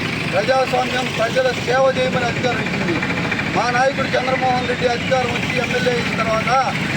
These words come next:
ఈ ప్రభుత్వంలో వంద రూపాయలు కానీ సిఎస్ఆర్ ఫండ్స్ కోట్లాది రూపాయలు పెట్టి ఈరోజు పొదలకూరులో హాస్పిటల్ అభివృద్ధి కానీ, డయాలసిస్ సెంటర్ కానీ, బాలికలు నీ ముఖానికి నీ సొంత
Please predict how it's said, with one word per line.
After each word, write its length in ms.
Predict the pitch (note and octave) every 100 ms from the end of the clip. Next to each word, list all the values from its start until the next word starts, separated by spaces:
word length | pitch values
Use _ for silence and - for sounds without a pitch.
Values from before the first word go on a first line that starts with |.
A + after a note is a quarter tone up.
| - -
ఈ 320 | A#3+ - -
ప్రభుత్వంలో 520 | B3 C4 C4 B3+ B3+
వంద 440 | B3 A#3 A#3 B3 A#3+
రూపాయలు 460 | B3+ C4 B3+ -
కానీ 120 | A#3+
సిఎస్ఆర్ 480 | A3+ - B3 B3 A#3+
ఫండ్స్ 400 | - A#3+ A#3+ A#3+
కోట్లాది 400 | A#3+ - B3+ C4+
రూపాయలు 340 | B3+ B3+ B3 -
పెట్టి 400 | - - A#3+ F3+ - - - -
ఈరోజు 460 | G3 A#3+ B3 A3+ F3 - - -
పొదలకూరులో 680 | G3 A#3+ A#3+ A#3 A3+ A#3 G3+ - - - - - - -
హాస్పిటల్ 440 | G#3 B3 B3 A3+
అభివృద్ధి 360 | A3 A#3 A#3 A3+
కానీ, 200 | G#3+ F3+ - - D#3+ -
డయాలసిస్ 520 | G3+ B3 B3 G3+ -
సెంటర్ 320 | A3 A#3+ A#3+
కానీ, 240 | A#3+ A3+ F3+ - - - -
బాలికలు 500 | - A#3+ B3+ B3+ B3 A3+ G3 - - - -
నీ 80 | G#3+
ముఖానికి 560 | G3+ A3+ C4 C4+ C4+
నీ 260 | - A#3+ -
సొంత 200 | A#3+